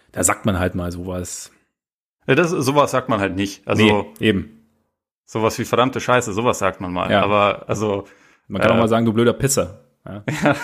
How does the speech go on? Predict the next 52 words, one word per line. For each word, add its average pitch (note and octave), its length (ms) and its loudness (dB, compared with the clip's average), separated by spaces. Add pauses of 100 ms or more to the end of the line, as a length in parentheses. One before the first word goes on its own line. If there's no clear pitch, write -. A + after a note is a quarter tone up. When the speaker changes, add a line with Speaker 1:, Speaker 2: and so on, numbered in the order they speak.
(260)
Speaker 1:
Geht B2 160 4
auch, A#2+ 60 2
Speaker 2:
zur C3+ 80 4
Speaker 1:
kann C3+ 120 4
Speaker 2:
Not C#3 60 4
Speaker 1:
man C#3 40 2
Speaker 2:
kann - 80 6
Speaker 1:
auch - 60 6
Speaker 2:
man C3 80 4
Speaker 1:
mal - 40 4
Speaker 2:
das - 100 2
wahrscheinlich A#2 440 0
Speaker 1:
ausrutschen. G#2+ 160 0
Speaker 2:
auch G2 120 -2
noch. - 40 -4
Aber A#2+ 240 2
es, C3 120 0
es G#2+ 140 0
Speaker 1:
Ja. G#2 60 2
Speaker 2:
gibt C#3 160 0
da A#2+ 80 4
so A#2 80 0
eine A#2 100 2
Kategorie G#2 460 -2
von G#2 180 -6
Worten, G#2 260 2
die, G#2 100 -2
Speaker 1:
Ja. G#2+ 80 -4
Speaker 2:
die A#2 200 2
einem B2+ 160 4
jetzt B2 160 0
eigentlich A#2 240 2
nicht G#2+ 160 -2
einfach G2 200 0
so G#2 100 0
rausrutscht. G2 500 0
Speaker 1:
Ja. - 180 -14 (300)
Und G#2 160 -10
es G2+ 100 -4
hat B2 140 0
dann A2 80 4
auch G#2+ 160 0
nichts A#2+ 220 -2
mit, A2+ 320 2
oh, A#2+ 160 -6
sind G#2+ 160 2
wir A2 100 4
alle A2 140 0
verweichlicht G#2+ 520 0
zu - 100 -16
tun, F2+ 260 -18
sondern, F2+ 420 -16